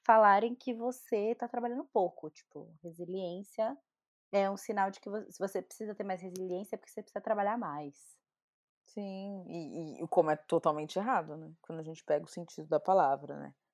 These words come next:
Speaker 2: Eu sei
Speaker 1: É,
Speaker 2: porque é uma
Speaker 1: exato.
Speaker 2: coisa que eu gosto muito, tenho até uma tatuagem escrita resiliência. <laughs> Porque é um
Speaker 1: Hum.
Speaker 2: conceito que eu gosto muito, que é disso, de tipo, tá tudo ruim, mas você tem a capacidade de, de se integrar de novo, de voltar para o seu estado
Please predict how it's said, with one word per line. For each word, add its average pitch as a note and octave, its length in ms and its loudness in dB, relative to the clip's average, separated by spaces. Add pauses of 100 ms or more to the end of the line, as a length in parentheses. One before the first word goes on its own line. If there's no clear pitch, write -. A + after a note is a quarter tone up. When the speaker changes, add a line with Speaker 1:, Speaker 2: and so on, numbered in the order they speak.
(480)
Speaker 2:
Eu D#3+ 180 -4
sei D#3 220 -2
Speaker 1:
É, - 0 -
Speaker 2:
porque F#3+ 320 0
é - 40 4
uma F#3 120 2
Speaker 1:
exato. - 20 6
Speaker 2:
coisa F3 220 2
que - 100 0
eu F3+ 60 2
gosto F3+ 320 4
muito, F#3 300 -6
tenho F#3+ 120 -6
até G3+ 80 -2
uma A3+ 120 -2
tatuagem B3 480 -2
escrita - 300 -14
resiliência. E3+ 600 -8 (460)
<laughs> G#3+ 440 -6 (420)
Porque F#3+ 240 4
é F#3 60 10
um F3 60 0
Speaker 1:
Hum. - 20 -8
Speaker 2:
conceito G3+ 300 2
que A3+ 60 2
eu G#3 40 6
gosto G3 240 4
muito, D4+ 260 -4
que - 80 0
é F4 60 2
disso, E4 380 0
de E3+ 180 -4
tipo, E3+ 440 -6 (640)
tá F3+ 160 6
tudo F3 260 -4
ruim, F#3 320 -4
mas A3 220 -4
você A#3+ 220 -2
tem A3 240 -6
a F4 60 -4
capacidade F3 800 -2
de, E3 180 -12
de E3 260 -10
se - 140 -12
integrar D#3 480 -2
de D#3+ 120 -14
novo, E3+ 440 -6
de D#3+ 120 -14
voltar D#3 460 0
para - 140 -16
o E3 40 -10
seu E3+ 140 -8
estado D#3+ 340 -6